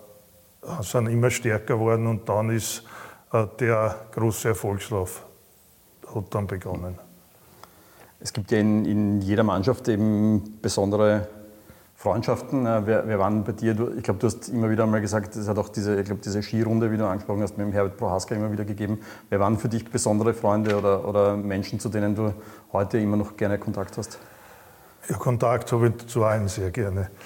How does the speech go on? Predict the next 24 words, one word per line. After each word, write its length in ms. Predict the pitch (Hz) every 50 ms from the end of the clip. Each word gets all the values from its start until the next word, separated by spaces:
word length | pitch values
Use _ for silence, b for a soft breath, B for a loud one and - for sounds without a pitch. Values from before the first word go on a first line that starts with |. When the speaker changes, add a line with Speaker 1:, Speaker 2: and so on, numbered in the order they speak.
| B B B B - -
Speaker 1:
Erst 240 | 120 98 - -
einmal 160 | 127 113 113 113
ist 160 | 107 - -
die 60 | 117
Erinnerung, 680 | 110 110 117 117 123 123 123 123 127 127 131 127 117 - - - -
die 100 | 123 107
positive. 720 | - 123 123 117 117 120 107 - 135 120 - 135 139 113 B B B B B B B B -
Aber 160 | 120 120 123
ich 100 | 123 117
habe 220 | 120 117 113 -
sehr 220 | - - 135 127 123
lange 340 | 123 120 120 123 123 123
mit, 400 | 123 123 120 117 120 123 127 -
mit 440 | - 131 127 120 117 113 110 110 107
Robert 280 | 120 117 117 123 120 120
Zahrer 320 | - 120 110 113 113 123
in 100 | 123 123
einem 160 | 120 120 117
Zimmer 300 | - - 123 120 123 127
geschlafen. 500 | 120 - - 127 120 127 120 - - 135
Also 200 | 120 110 101 113
da 120 | - - 123
habe 360 | 107 104 110 107 113 120
ich, 40 | 117